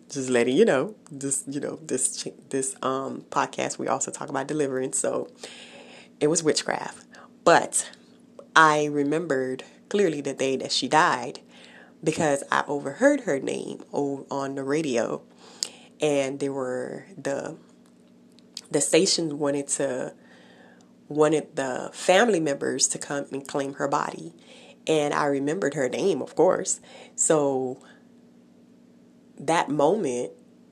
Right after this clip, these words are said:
it wasn't like a person or a family that told me that she passed away. I heard it myself. So over the years,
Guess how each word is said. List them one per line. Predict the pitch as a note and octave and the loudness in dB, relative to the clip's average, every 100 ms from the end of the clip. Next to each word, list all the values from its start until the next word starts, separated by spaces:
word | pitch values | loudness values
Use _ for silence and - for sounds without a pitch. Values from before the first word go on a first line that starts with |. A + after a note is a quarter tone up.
| - | 0
it | D3+ | 0
wasn't | D3+ C#3+ E3 E3 D3+ - | 0 2 2 4 0 -2
like | C3+ A#2+ - _ - | -6 -6 -16 _ -8
a | A2+ - | -6 -8
person | - - F3 - - B2+ B2 | -12 -6 -2 0 0 -2 -4
or | B2 | -4
a | B2 | -6
family | - D#3 D#3+ D#3+ B2 B2 | 2 4 4 2 -2 -4
that | B2+ A#2+ | -6 -4
told | - C3 B2 | -2 -2 -2
me | A2 | -6
that | A2 B2 | -4 -4
she | - | -4
passed | - - - | -6 -8 -6
away. | B2 B2 D3 - E3 - - - | -2 0 -2 -4 -10 -18 -16 0
I | D3 | 0
heard | C#3+ C3 A#2+ | 2 0 0
it | - - | -6 -8
myself. | - - - - - - - - - - - - | -6 -2 -2 -4 -16 -20 -20 -20 -20 -20 -18 -10
So | - D#3+ D3 C#3+ C#3 C#3+ - _ - - - - - - - - - - - - - - _ _ _ - - _ _ _ _ - | 4 6 6 2 -2 -8 -18 _ -20 -20 -20 -20 -20 -20 -20 -20 -20 -20 -20 -20 -20 -20 _ _ _ -20 -20 _ _ _ _ 4
over | F3 F3 | 4 4
the | D#3+ | -2
years, | D3+ D#3 F#3 F#3 C3+ C3+ | -2 -2 0 0 0 -2